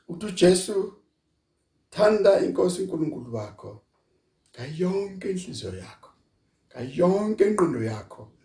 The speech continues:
nangawo wonke umphefumulo wakho. Ngamanye amagama, konke okwakho, makuthande yena.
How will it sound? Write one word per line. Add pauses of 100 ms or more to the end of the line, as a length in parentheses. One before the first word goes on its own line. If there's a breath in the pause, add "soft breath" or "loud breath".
(220)
nangawo
wonke
umphefumulo
wakho. (1700)
Ngamanye
amagama,
konke
okwakho, (880)
makuthande
yena.